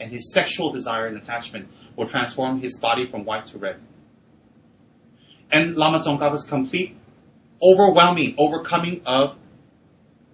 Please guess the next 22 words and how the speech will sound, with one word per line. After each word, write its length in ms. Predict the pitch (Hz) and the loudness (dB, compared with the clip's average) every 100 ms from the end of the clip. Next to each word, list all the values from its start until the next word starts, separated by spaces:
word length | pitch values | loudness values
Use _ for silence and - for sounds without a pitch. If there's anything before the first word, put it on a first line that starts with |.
| _ _ _ - | _ _ _ -6
renunciation 800 | 123 135 131 135 131 131 - - | 0 2 2 0 -4 -4 -12 -12
means 220 | 123 123 - | -8 -8 -4
he 180 | 135 131 | -2 0
has 200 | 131 - | -2 -4
completely 420 | 131 117 147 147 | -8 -6 -6 -6
renounced, 520 | 127 120 113 - - - | -8 -10 -10 -12 -20 -10
will 160 | 113 110 | -6 -4
turn 200 | 131 127 | -4 -4
into 280 | 127 - 110 | -6 -8 -10
the 120 | 107 | -12
Katranka 600 | - 139 160 156 117 - - | -12 -6 -6 -6 -8 -10 -12
of 80 | 107 | -10
Vajragini, 460 | 101 98 95 92 - - _ _ _ _ _ | -10 -12 -18 -18 -20 -20 _ _ _ _ _
the 60 | - | -10
knife. 260 | - 320 - _ _ _ _ _ _ _ _ | -8 -8 -12 _ _ _ _ _ _ _ _
Then 160 | 147 147 | 2 6
Lama 220 | 160 160 | 6 4
Tsongkhapa, 380 | 165 147 151 147 | 0 0 0 0
having 240 | 143 147 | -2 -2
attained 440 | 135 131 147 147 131 | -4 -4 -4 -2 -2
great 240 | 135 131 | -2 -2
bliss 200 | 139 139 | -2 -2